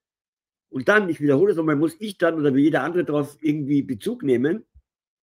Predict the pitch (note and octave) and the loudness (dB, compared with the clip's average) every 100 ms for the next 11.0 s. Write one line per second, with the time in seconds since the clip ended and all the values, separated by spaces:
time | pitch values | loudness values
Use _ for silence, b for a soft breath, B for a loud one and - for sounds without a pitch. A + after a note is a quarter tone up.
0 | _ _ - D3 E3 F#3 G#3 C#3+ G#2+ B2+ | _ _ -4 -2 -2 2 4 2 0 -2
1 | E3+ G3+ - C3 A#2+ G#2 C#3+ - - A2 | -2 -2 -2 -4 -4 -8 -4 -4 -8 -4
2 | B2 B2+ C#3 B2 C3+ C3+ - C3 E3+ - | 0 2 0 0 -2 -4 -12 -12 -12 -4
3 | C3+ C#3 F#3+ F#3+ D3+ D3+ - C3+ E3+ E3 | -2 0 0 0 -2 -2 -2 -2 0 -2
4 | - C#3 A2+ E3+ F3 C3+ D#3+ G#3+ - C3+ | -2 -4 -2 -2 -2 -2 -2 -4 -4 -4
5 | G#2 G#2 G2+ G2+ G2 E3+ A#3 _ _ _ | -2 -4 -4 -4 -4 -10 -12 _ _ _
6 | _ _ _ _ _ _ _ _ _ A#2 | _ _ _ _ _ _ _ _ _ -6
7 | B2 - A3 - _ D#3+ F3+ E3+ - D#3 | -6 -8 -20 -20 _ -6 -4 -6 -4 -2
8 | E3+ D#3 D#3 D#3 C#3+ B2+ E3 G3 - C#3 | -2 -4 -4 -4 -2 0 -2 -4 -2 0
9 | G3+ - b b C#3 D#3+ A#2+ C#3+ F#3 D3+ | 0 -4 b b 0 0 2 0 0 -2
10 | C#3+ D3 D3 C#3 C#3 D#3+ A2 E2 E2 D2 | -2 -2 -2 -2 -4 -4 -2 -4 -8 -12